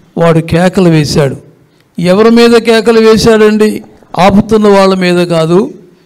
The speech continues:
ఎదురొచ్చిన వాళ్ళ మీద కాదు, వెనక తరిగే, తరిమే వాళ్ళ మీద కాదు. "దావీదు కుమారుడా" అని దేవుని దగ్గరకు వచ్చి కేకలు వేస్తున్నాడు. అంటే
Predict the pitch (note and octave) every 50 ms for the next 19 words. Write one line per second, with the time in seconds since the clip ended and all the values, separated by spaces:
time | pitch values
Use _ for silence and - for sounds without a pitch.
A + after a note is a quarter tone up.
0 | _ _ - F#3 G3 G#3+ G3+ G3 F#3+ G3 - A3 G#3+ G#3+ G#3 G#3 G3+ G3+ G3 G3
1 | F#3+ F3+ F3 F3+ F3+ F3+ E3 D#3+ D#3+ F3 G3+ B3 - - - - - - F3 F#3
2 | G#3 G#3+ A3 G#3+ - - G3 F#3+ G3 G#3+ A3 G#3+ G3+ A3 - F#3+ G3 G#3 G#3 A3
3 | A3 G#3 G#3 G3 F#3+ F#3+ F#3+ F#3+ F3+ E3+ E3+ E3+ - E3 D#3 D3+ D3 B2+ - -
4 | - _ _ _ _ _ - D3+ D#3+ E3 F3+ F#3+ F#3 F#3+ F#3+ F3+ F#3 G3 F#3+ F#3+
5 | F#3+ F#3 F#3+ F#3+ F#3 F#3 F#3+ F#3+ F#3+ F#3+ F#3+ G3 G3 G3 G3 G3 G3 F#3 F3 D#3
6 | E3 F3 F#3 F#3+ F#3+ F#3+ F3+ F3 F3 E3+ F3 E3+ D#3+ E3+ E3 - - F3 - E3+
7 | D#3+ D#3 D#3 E3+ E3 D#3 D3+ D3+ D3 D3+ - E3 D3+ D3 D3+ D#3+ F3 E3 F#3+ E3
8 | D3+ D3+ F#3 F#3